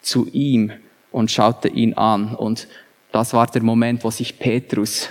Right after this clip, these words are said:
daran erinnert, erinnerte, was Jesus vorher gesagt hatte. Und wie hat er reagiert? Im Lukas zweiundzwanzig, zweiundsechzig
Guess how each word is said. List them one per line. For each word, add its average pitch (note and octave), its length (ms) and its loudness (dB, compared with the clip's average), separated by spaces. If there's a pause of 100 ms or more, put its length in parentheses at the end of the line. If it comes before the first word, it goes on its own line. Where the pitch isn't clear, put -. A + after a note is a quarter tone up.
daran G#2 300 -2
erinnert, A2+ 760 0 (320)
erinnerte, A2+ 600 0
was G#2 180 -6
Jesus - 480 -2 (300)
vorher A2+ 340 0
gesagt - 600 -4
hatte. - 440 -6 (840)
Und A2+ 220 0
wie A#2+ 120 4
hat B2 200 0
er C3 80 2
reagiert? C3+ 760 0
Im B2 120 0
Lukas C3 640 -2
zweiundzwanzig, A#2 880 -2
zweiundsechzig A2 880 -4